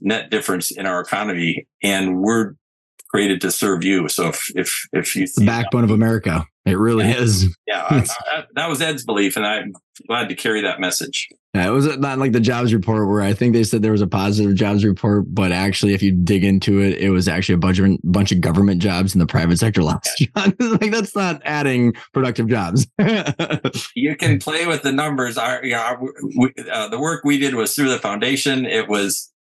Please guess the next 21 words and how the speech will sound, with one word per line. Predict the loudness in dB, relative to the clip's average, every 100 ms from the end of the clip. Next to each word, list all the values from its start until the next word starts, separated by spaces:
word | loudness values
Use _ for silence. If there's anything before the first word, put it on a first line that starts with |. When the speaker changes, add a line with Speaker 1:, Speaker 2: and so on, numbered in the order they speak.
| _ _
Speaker 1:
net | -2 0 0 0
new. | 0 2 2
I | 0
mean, | -2
the, | -2 -2
the | -4 -2
lift | -2 -4 -4
was | -2 -2 -6 -8
about | -6 -2 -4 -6 _ _ _ _ -8
twelve | -4 -2 -4
to |
thirteen | -4 -2 0 2 0
percent | 0 -2 -2
of | -2
businesses | -2 0 -2 0 -2 0
in | -2
most | 0 -2 -2
geographies | -4 -2 -2 -2 0 0
are | -2 -2
second | -2 -4 -4
stage, | -4 -2 0 0 -2 -6 -8